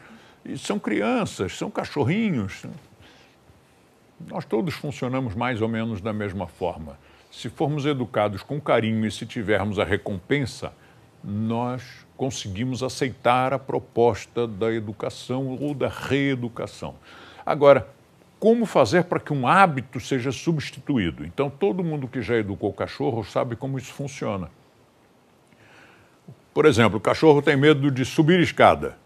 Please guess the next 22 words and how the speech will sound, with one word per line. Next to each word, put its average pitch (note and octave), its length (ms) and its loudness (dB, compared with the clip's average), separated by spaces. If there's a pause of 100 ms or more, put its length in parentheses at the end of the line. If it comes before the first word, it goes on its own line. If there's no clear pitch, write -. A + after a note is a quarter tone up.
(1040)
Você - 360 -6
faz G#2+ 420 2
um A2+ 100 -4
trabalho C3 560 6
ali G2+ 140 4
a A2 60 6
primeira G#2+ 420 0
vez, A2 300 0
com G#2+ 100 -6
uma G#2 60 -4
certa A2+ 340 -4
dificuldade, A2 1080 4
para F#2+ 180 -6
que - 160 -8
ele G2+ 140 -2
ponha G#2+ 380 -2
o - 20 -8
pezinho A2+ 680 -4
em A2 40 -4
cima A2 300 -8
da A2+ 100 -6
escada, A2+ 460 -2